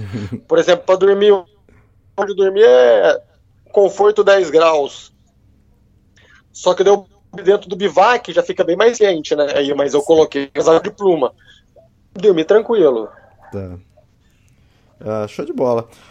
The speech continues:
Speaker 1: Ô, Pedro, ô, então é isso. E, então, uma próxima oportunidade que você tiver a conexão aí, a gente grava um próximo podcast.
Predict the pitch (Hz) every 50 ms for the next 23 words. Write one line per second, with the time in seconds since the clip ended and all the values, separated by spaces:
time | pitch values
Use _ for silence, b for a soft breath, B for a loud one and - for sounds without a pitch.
0 | b b b b _ - 208 208 - 262 247 175 233 247 247 233 - 175 170 180
1 | 180 180 185 180 285 254 269 202 190 185 180 - - - 135 127 135 135 135 139
2 | 139 135 135 135 135 135 135 127 135 185 190 208 208 202 180 151 131 127 113 90
3 | 120 139 - 156 156 - 165 139 - 151 143 - 147 135 117 127 131 127 127 -
4 | - 135 - - 120 127 123 123 - 135 123 117 113 - - - 135 123 120 123
5 | 139 139 - - 165 151 151 143 139 143 147 139 151 147 143 139 139 135 131 127
6 | 123 120 120 120 - - 131 123 - - 117 - 123 107 - - - 104 104 110
7 | - - - - -